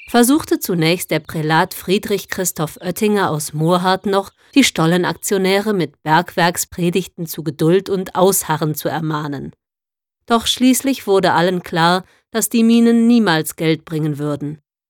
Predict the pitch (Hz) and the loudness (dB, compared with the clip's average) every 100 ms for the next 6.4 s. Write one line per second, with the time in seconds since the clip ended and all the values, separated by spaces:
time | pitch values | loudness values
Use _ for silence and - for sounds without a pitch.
0 | _ - 185 165 165 - 180 196 202 185 | _ -4 0 2 0 -2 2 2 2 -2
1 | 196 190 185 180 170 208 - 180 190 190 | -4 -4 -4 -4 -2 -2 -2 -2 0 0
2 | 196 180 - 202 220 - 220 220 208 208 | -2 -4 2 2 2 -2 -4 -4 0 2
3 | 226 196 165 180 180 175 202 208 - 170 | 4 2 0 -2 -4 -2 0 -2 0 -2
4 | 156 156 156 156 151 156 135 151 - 165 | 0 0 -2 -2 -4 -4 -4 -6 -4 -4
5 | 165 175 175 180 170 160 - 156 151 156 | -2 -4 -2 0 0 0 -4 -8 -8 -10
6 | - 156 143 151 | -10 -10 -10 -16